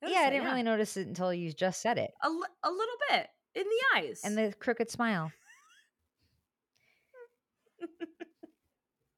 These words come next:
Speaker 2: She
Speaker 1: Yeah.
Speaker 2: is glowing this
Speaker 1: Um,
Speaker 2: season, though.
Speaker 1: I mean,
Speaker 2: She,
Speaker 1: well,
Speaker 2: I don't
Speaker 1: yeah.
Speaker 2: know if Katie Holmes, like, has a great tan or if they just finally got her hair right,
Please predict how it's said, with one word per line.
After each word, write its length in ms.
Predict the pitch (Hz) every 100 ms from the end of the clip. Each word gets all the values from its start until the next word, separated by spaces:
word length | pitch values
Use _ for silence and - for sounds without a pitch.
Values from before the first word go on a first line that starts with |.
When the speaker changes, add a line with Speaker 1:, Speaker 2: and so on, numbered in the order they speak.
| - - - - _ - _ - _ _ _
Speaker 2:
She 140 | 175 220
Speaker 1:
Yeah. 80 | 381
Speaker 2:
is 100 | 571
glowing 460 | 180 170 170 139 131
this 120 | 117
Speaker 1:
Um, 200 | 214 208
Speaker 2:
season, 200 | 101 -
though. 220 | 80 139 _ _ _ _ _ _ _ _ _ _ _ _ _ _ _ _ _ -
Speaker 1:
I 180 | 220 196
mean, 280 | 180 147
Speaker 2:
She, 300 | 131 - -
Speaker 1:
well, 300 | 302 285 233 - -
Speaker 2:
I 60 | 202
don't 80 |
Speaker 1:
yeah. 80 | 233
Speaker 2:
know 60 | 214
if 160 | 196 -
Katie 200 | 180 160
Holmes, 280 | 165 151
like, 240 | 135 123 117
has 220 | 143 127
a 40 |
great 280 | 123 107 -
tan 640 | - 302 285 277 269 262 254 - - -
or 80 | 160
if 100 | 151
they 140 | 165
just 220 | 156 156
finally 380 | - 160 165 165
got 200 | 156 151
her 140 | - 151
hair 360 | - 240 247
right, 400 | 240 247 233 233